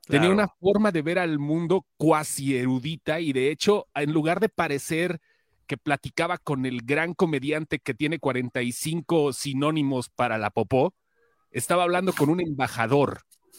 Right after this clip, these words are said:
Speaker 1: De verdad, era una persona, yo diría, hasta cierto punto filóloga,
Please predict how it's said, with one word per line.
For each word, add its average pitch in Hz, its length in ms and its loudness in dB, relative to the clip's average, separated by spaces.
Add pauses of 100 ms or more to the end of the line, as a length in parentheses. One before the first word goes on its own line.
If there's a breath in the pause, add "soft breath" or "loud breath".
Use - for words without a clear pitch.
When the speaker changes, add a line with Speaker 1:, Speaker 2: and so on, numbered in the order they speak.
(460)
Speaker 1:
De 147 240 -2
verdad, 180 320 2
era 214 100 2
una 220 140 4
persona, 202 640 2 (140)
yo 147 280 0
diría, 185 760 0
hasta 147 180 -6
cierto 175 320 0
punto 185 320 2
filóloga, 160 1040 4